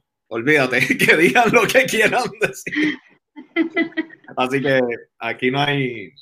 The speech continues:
no hay altos intereses para <laughs> nada. Así que,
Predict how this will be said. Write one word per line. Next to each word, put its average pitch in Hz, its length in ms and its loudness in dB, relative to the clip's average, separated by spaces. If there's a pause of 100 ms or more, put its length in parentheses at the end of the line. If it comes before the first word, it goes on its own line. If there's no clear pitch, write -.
no 113 180 -12
hay 131 340 -4 (200)
altos 123 360 -4
intereses 123 500 -4
para - 280 -6
<laughs> - 0 -
nada. - 560 -4 (220)
Así 127 260 -4
que, 127 240 0